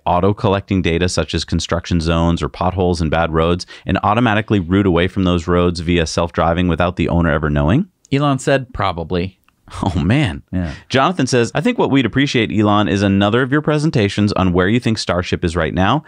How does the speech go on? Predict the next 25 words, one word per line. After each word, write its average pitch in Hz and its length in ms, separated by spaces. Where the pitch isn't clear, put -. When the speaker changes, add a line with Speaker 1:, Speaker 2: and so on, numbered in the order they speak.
Speaker 1:
and 113 120
how 110 100
you 110 120
see 104 160
things 85 280
developing. 90 480
There's 101 180
an 101 80
I 90 200
A 92 260
C 113 200
Congress 90 420
in 92 60
October. 107 560
You've 95 160
performed 110 440
there 101 100
before. 120 460
What 123 100
about 127 220
another 127 180
turn?" 113 440
Speaker 2:
Elon 104 240
said, 110 300
"Okay." 123 400